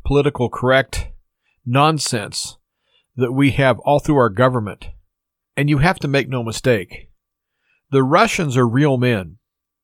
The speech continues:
and they're fighting for their culture. They're fighting for their country.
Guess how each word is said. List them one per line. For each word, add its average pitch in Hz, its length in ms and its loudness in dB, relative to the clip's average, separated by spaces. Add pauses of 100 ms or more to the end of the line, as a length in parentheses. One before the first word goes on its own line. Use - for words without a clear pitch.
(300)
and 120 120 -2
they're 143 120 4
fighting 160 420 -2
for 127 460 0
their 120 160 -2
culture. 123 540 -4
They're 117 120 -4
fighting 135 400 -2
for - 120 -8
their 107 140 -6
country. - 460 -8